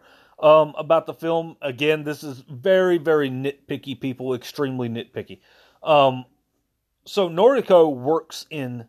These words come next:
Ginza. And whenever Godzilla pretty much makes his landfall and goes to attack, uh, Ginza, she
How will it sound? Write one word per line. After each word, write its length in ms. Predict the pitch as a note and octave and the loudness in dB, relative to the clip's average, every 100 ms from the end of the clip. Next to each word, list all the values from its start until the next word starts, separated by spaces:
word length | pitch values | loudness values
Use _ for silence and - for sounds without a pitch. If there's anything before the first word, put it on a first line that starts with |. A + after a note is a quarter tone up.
| _ B2 | _ -6
Ginza. 380 | F3+ E3 B2 - _ _ _ _ _ _ _ _ _ _ _ _ | -4 -4 -6 -12 _ _ _ _ _ _ _ _ _ _ _ _
And 500 | E3+ D#3 C3+ B2+ B2 - _ _ _ _ _ _ _ _ _ _ _ _ _ _ - | -4 0 0 -2 -6 -16 _ _ _ _ _ _ _ _ _ _ _ _ _ _ -2
whenever 320 | D#3+ D#3 C#3 | 2 2 2
Godzilla 840 | D3+ D#3 A#2+ D#3+ F3 D#3+ D3 - | 2 2 2 2 4 4 2 -2
pretty 180 | G3 G3+ | -2 0
much 220 | F#3 - | -2 -6
makes 240 | E3 D#3+ | -8 -8
his 180 | D3+ A2+ | -10 -6
landfall 720 | B2+ D#3 D#3+ - B2 A2+ A#2 - | -4 -4 -6 -2 0 0 0 -4
and 200 | C3 B2 | -6 -2
goes 200 | C3+ B2 | -2 -2
to 180 | C3+ A2 | -6 -6
attack, 580 | - - D#3+ - - _ _ _ _ - | -4 0 0 -2 -10 _ _ _ _ -2
uh, 360 | C#3+ B2 A2+ G2+ A#2+ | 2 4 2 -2 -10
Ginza, 520 | G#2+ E3 C3+ G#2+ G2 _ _ _ _ _ _ _ _ _ | -8 -8 -8 -10 -10 _ _ _ _ _ _ _ _ _
she 840 | - - - F3+ G3+ G3 F#3 E3+ | -16 -12 -6 -4 -2 -4 -8 -12